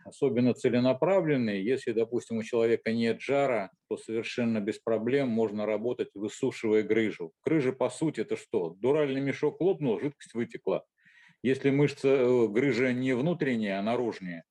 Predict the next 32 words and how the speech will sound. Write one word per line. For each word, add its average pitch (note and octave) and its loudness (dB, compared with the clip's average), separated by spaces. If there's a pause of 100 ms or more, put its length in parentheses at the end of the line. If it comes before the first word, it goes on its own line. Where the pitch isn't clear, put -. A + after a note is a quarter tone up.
(840)
она C3 -2
моксами C3+ -2
очень B2 -4
хорошо B2 -2
высушивается. G#2 -2
То - -12
есть, - -16
в - -20
принципе, A#2 -2 (320)
за A2 2
два-три A#2 2
курса C#3 0
убирается A2 0
практически G#2+ -6
полностью. G#2+ 0
Ну, B2 0
в A2 2
основной A2+ 2
массе A2+ 0
процентов, G#2+ -2
наверное, G#2 0
семьдесят. F#2+ -6
То E2 -6
есть, - -12
во F#2+ 0
всяком A#2+ 0
случае, B2 0
у G#2 -2
меня G#2+ 0
опыт G#2 0
именно F#2+ -6
такой. F2 -4